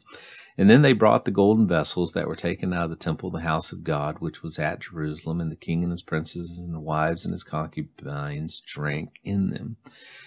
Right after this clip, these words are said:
They drank wine that praised the gods of gold and of silver, brass, iron, wood, and stone. And in the same hour came forth fingers of a man's hand that wrote over against the candlestick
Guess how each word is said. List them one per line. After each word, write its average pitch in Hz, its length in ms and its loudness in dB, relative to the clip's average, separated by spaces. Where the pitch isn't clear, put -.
They 82 120 4
drank 80 260 2
wine 87 540 0
that 82 200 -4
praised 92 420 0
the 76 80 -6
gods 87 760 0
of 76 520 -6
gold 92 560 -2
and 78 160 -8
of 71 120 -10
silver, 104 480 0
brass, 90 560 -2
iron, 90 460 0
wood, 82 220 0
and 95 140 -2
stone. 71 540 -4
And 85 140 4
in 87 100 6
the 82 80 2
same 156 400 4
hour 80 360 4
came 80 540 -4
forth - 540 2
fingers 127 600 0
of 82 80 -6
a 80 60 -4
man's 90 400 -4
hand 78 400 -2
that 71 140 -8
wrote 85 220 0
over 82 280 0
against 82 360 -4
the - 60 -8
candlestick 107 800 -2